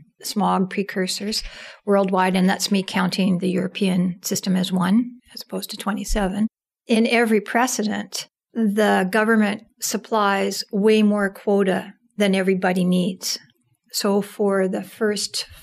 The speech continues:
five years of every quota regime, including the U S S O two market, which people talk about as a great success story, the pollution entitlement rights that you're buying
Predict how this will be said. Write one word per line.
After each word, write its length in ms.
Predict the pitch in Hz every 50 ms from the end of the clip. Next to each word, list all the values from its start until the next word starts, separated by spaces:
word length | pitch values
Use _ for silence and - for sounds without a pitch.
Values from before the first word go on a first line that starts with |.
| - -
five 340 | - 208 202 202 208 202 196
years 380 | 214 202 202 202 196 196 190 -
of 120 | 190 190 190
every 380 | - 208 208 202 196 202 190 185
quota 380 | 185 - - 196 196 190 190 185
regime, 460 | 196 190 185 190 190 190 202 196 214
including 880 | 214 196 202 - - 226 214 208 202 196 196 196 208 220 233 233 - - _ -
the 140 | 196 208 190
U 200 | 196 196 190 190
S 160 | 185 185 -
S 200 | 202 180 - - 208
O 60 | 202
two 260 | - - 208 202 196
market, 420 | 202 196 202 196 202 - - - - 339 370 - _ _
which 420 | _ 202 208 196 - - - - _
people 340 | - 196 190 - 196 208 202
talk 260 | - 196 185 185 -
about 140 | 214 196 202
as 120 | 196 -
a 40 | 202
great 200 | - 202 190 -
success 380 | - - - - - 233 233 226
story, 400 | - - 226 202 196 - 226 233 - _ _ _ _ _ _ _
the 540 | 233 190 202 202 196 196 190 190 196 - - _ _ -
pollution 480 | - 233 226 240 247 233 240 - 226 196
entitlement 680 | 185 196 196 - 233 233 233 220 185 185 208 - -
rights 480 | 208 202 208 220 214 - - - - -
that 120 | 202 -
you're 140 | 214 202 202
buying 500 | 190 185 185 180 190 208 233 277 359 -